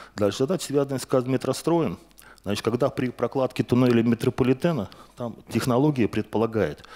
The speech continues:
что, э, туннель под, э, то есть, э, коридор, э, в грунте под туннель, он делается с запасом. То есть между бетонной обделкой тоннеля метрополитена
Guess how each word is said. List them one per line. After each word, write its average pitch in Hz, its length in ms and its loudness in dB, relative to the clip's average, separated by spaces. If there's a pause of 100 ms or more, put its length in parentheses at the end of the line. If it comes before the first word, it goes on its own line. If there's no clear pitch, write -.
(100)
что, 117 440 0 (260)
э, 87 400 -2 (840)
туннель 131 380 2 (220)
под, 110 320 -2 (600)
э, - 280 -16
то - 80 -20
есть, - 180 -16 (100)
э, - 440 -20 (1300)
коридор, 113 460 4 (100)
э, - 220 -6 (280)
в 101 160 -14
грунте 131 440 -2 (100)
под 110 240 2
туннель, 107 420 4 (220)
он 175 200 2
делается 156 460 2
с 139 40 2
запасом. 131 520 -2 (400)
То 120 100 2
есть 117 160 0
между 127 480 2 (200)
бетонной 123 580 0
обделкой 117 540 0
тоннеля 117 300 0
метрополитена 117 800 -2